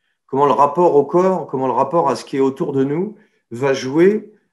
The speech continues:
à créer un nouveau vocabulaire. Et pour moi, l'occasion de montrer un peu de sculpture. J'avais acquis le sentiment très net que l'échiquier, la stratégie de Giacometti,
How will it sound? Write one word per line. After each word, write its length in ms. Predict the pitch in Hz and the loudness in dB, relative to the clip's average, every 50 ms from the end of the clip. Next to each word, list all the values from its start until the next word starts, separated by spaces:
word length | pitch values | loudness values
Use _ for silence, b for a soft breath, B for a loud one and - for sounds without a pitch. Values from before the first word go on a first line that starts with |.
| b _ _ | b _ _
à 160 | - 123 123 | -10 -8 -8
créer 320 | 120 - - 156 160 175 | -8 -8 -4 0 2 2
un 140 | 185 170 165 | 4 4 2
nouveau 260 | 151 156 156 156 165 | 2 2 0 0 -2
vocabulaire. 560 | 160 156 151 147 - 151 135 131 123 120 120 120 120 _ _ _ _ _ _ _ _ _ _ - | -2 -2 -4 -4 -4 -2 -2 -2 -4 -6 -8 -10 -18 _ _ _ _ _ _ _ _ _ _ -8
Et 80 | 131 120 | -6 -6
pour 160 | - 135 123 | -4 -4 -4
moi, 160 | 135 156 160 | -2 -2 0
l'occasion 400 | 147 131 - 143 131 120 139 147 | 0 -2 -2 -2 -4 -4 -4 -6
de 60 | 143 | -4
montrer 280 | 135 135 131 131 - 139 | -4 -6 -6 -6 -8 -8
un 140 | 135 131 117 | -6 -6 -6
peu 120 | - 135 | -6 -10
de 60 | 131 | -12
sculpture. 360 | - - 131 117 - - 120 117 b b b b b b b | -12 -12 -14 -14 -14 -16 -18 -18 b b b b b b b
J'avais 320 | 113 151 160 160 175 175 | 0 0 2 4 4 4
acquis 240 | 170 165 170 - 190 | 4 2 2 0 -2
le 80 | 160 | -2
sentiment 460 | 147 - - 160 160 - 165 156 156 151 | -2 -2 -4 -6 -6 -6 -4 -4 -4 -4
très 200 | - - 185 175 | -2 -2 -2 0
net 240 | 165 160 165 165 | 0 0 0 -2
que 120 | - - 151 | -2 -4 -4
l'échiquier, 500 | 139 165 165 - - 175 - - 165 165 | -4 -4 -6 -6 -8 -10 -6 -4 -2 0
la 140 | 156 139 127 | 0 0 -2
stratégie 500 | - - - 202 202 202 196 160 175 185 | -2 -4 -4 -4 0 0 0 0 -2 -4
de 80 | 151 | -4
Giacometti, 640 | 139 160 151 - 156 143 143 131 - - - 165 214 | -2 -2 -2 -2 -4 -4 -6 -6 -8 -12 -18 -20 -20